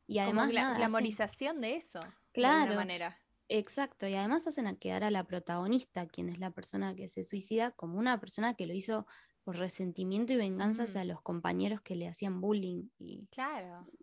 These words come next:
Speaker 1: no.
Speaker 2: No,
Speaker 1: ¿Qué, qué,
Speaker 2: no.
Speaker 1: qué mensaje estás dando? No, no es a-, no es así.
Speaker 2: Totalmente, y encima es, el mensaje en sí es un mensaje súper peligroso que primero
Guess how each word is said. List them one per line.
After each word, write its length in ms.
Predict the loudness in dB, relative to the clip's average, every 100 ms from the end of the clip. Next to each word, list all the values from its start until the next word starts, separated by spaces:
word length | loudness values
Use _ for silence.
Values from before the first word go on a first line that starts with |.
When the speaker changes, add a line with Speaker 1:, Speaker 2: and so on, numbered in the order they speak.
| -14
Speaker 1:
no. 540 | -10 -6 -6 -4 -4
Speaker 2:
No, 180 | -4 -2 -2 -2
Speaker 1:
¿Qué, 140 | -4
qué, 140 | 2 6
Speaker 2:
no. 140 | 6 8
Speaker 1:
qué 80 |
mensaje 320 | 8 8 4 2
estás 260 | 2 0
dando? 420 | 2 2 0 -2 0
No, 140 | 0
no 140 | 4
es 180 | 4 4
a-, 120 | 0 0
no 160 | -2 -2
es 200 | -4 -4
así. 300 | -6 -8 -12 -20 _ _ _
Speaker 2:
Totalmente, 640 | -4 2 4 4 0 0 -2
y 160 | 0
encima 240 | -2 0 -4
es, 220 | -4 -10
el 180 | -6 -4
mensaje 540 | -2 -2 2 0 0 -4
en 160 | -6
sí 160 | -4 -6
es 160 | -6
un 80 | -6
mensaje 380 | -6 -4 -4 -4
súper 420 | -6 -10 -6 -6
peligroso 640 | -6 -6 -4 -4 -2 -4 -2
que 220 | -4 -6 -12 -20 -20 -20 -20 -20 -6
primero 360 | -2 0 2